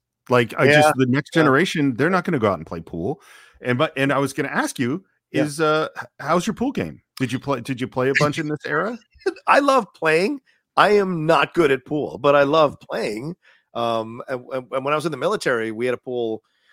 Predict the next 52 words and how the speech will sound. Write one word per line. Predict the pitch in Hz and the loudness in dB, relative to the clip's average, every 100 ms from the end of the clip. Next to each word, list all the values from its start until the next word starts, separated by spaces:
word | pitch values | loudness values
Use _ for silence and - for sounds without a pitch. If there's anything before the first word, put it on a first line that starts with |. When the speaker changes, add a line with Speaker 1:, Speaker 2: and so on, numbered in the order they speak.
| _ | _
Speaker 2:
hall, | - - 143 139 | -8 0 0 2
we | |
had | 139 | -2
a | |
pool | 123 143 | -2 -8
table | 127 147 151 107 98 - | -2 0 0 -4 -8 -14
there | 113 117 113 | -6 -4 -2
in | 113 | -4
the | 104 | -4
barracks. | 120 123 123 - - - | -2 -2 -2 -8 -10 -10
So | - 120 | -12 -12
when | 113 | -8
I, | 110 | -8
we | 110 113 | -8 -8
would | 110 104 | -10 -10
play | - 117 | -6 -4
all | 107 101 | -2 -4
the | 95 | -4
time | 127 147 139 110 101 _ _ _ | -2 0 0 -2 -10 _ _ _
when | - 107 | -10 -8
I | |
was | 107 | -6
there, | 104 107 | -4 -6
when | 101 | -6
I | |
was | 92 | -6
younger. | 113 165 120 107 101 | -2 -2 -2 -4 -4
And | 117 113 | -6 -8
then | |
occasionally | 104 117 113 101 107 | -8 -6 -6 -6 -8
when | 104 104 | -8 -8
I | |
was | 98 92 | -10 -12
doing | 107 101 | -12 -10
my | 101 | -10
service, | 95 107 98 95 - | -8 -8 -8 -10 -6
um, | 98 92 87 _ _ _ _ 104 | -6 -8 -14 _ _ _ _ -12
uh, | 95 98 - | -10 -10 -8
in | 117 | -8
Maryland | 104 117 131 113 | -4 0 0 -2
at | 98 | -8
Fort | - 117 104 | -4 -4 -2
Meade, | 156 110 | -6 -6
we'd | 95 92 | -8 -8
play | 104 104 | -4 -4
as | 92 | -4
well. | 92 120 85 | -2 -2 -2
So, | - 120 | -6 -2
yeah, | 175 123 | 0 2
I | 120 | 2
mean, | 185 160 | -2 -2
I, | 170 | -4